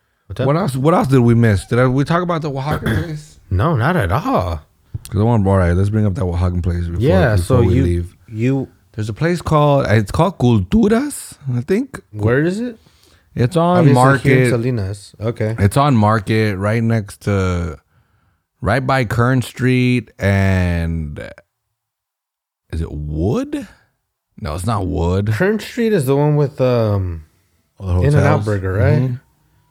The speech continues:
Speaker 1: Kern Street and Wood. I can't even think.
Speaker 2: So you're going to the east side and you pass, you pass Kern Street in the very next light. It's not Wood Street.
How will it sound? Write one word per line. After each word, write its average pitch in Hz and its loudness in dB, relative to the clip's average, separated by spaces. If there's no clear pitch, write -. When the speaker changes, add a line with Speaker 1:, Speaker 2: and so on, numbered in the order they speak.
Speaker 1:
Kern 147 -12
Street 170 -14
and 101 -18
Wood. 92 -14
I 95 -20
can't 113 -20
even 87 -20
think. 120 -20
Speaker 2:
So 139 -2
you're 135 0
going 175 0
to 160 0
the 131 0
east 139 0
side 139 0
and 120 0
you 113 0
pass, 127 -4
you 98 0
pass 123 0
Kern 127 0
Street 127 -2
in 104 -2
the 101 0
very 113 0
next 107 -2
light. 90 -4
It's 95 -14
not 92 -6
Wood 69 -14
Street. 107 -18